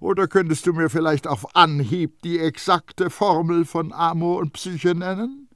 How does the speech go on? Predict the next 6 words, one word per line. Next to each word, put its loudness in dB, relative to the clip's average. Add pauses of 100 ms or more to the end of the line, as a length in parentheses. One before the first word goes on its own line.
(360)
Na, 2 (680)
könntest 2
du -2
das? -2 (1080)
Grenouille -8
antwortete -12